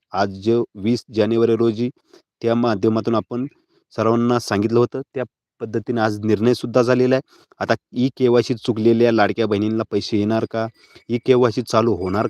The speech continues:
का, असे तुमच्या मनात अनेक प्रश्न निर्माण झालेत. ई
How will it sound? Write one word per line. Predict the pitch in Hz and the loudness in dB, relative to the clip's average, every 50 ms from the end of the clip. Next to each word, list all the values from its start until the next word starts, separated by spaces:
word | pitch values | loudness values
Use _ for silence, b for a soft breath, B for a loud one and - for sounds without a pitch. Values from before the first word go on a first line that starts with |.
| - | -4
का, | - 98 90 82 - b b b b b _ | -4 -4 -4 -6 -8 b b b b b _
असे | 101 98 - 127 | -12 -6 -4 -4
तुमच्या | - - 120 110 - 123 | -4 -4 -6 -6 -4 -2
मनात | 110 104 110 113 120 120 - - 107 - - _ | -2 0 2 2 0 0 -2 -4 -6 -8 -6 _
अनेक | - 98 104 110 123 127 - _ | -6 -2 0 0 0 0 -2 _
प्रश्न | - 120 107 - - | -8 -8 -6 -4 -4
निर्माण | 113 110 110 107 101 98 98 | 0 0 2 2 2 0 0
झालेत. | 92 85 85 80 78 B B B B B B B - - | 0 -2 -4 -4 -6 B B B B B B B -20 -2
ई | - 131 131 | 4 4 4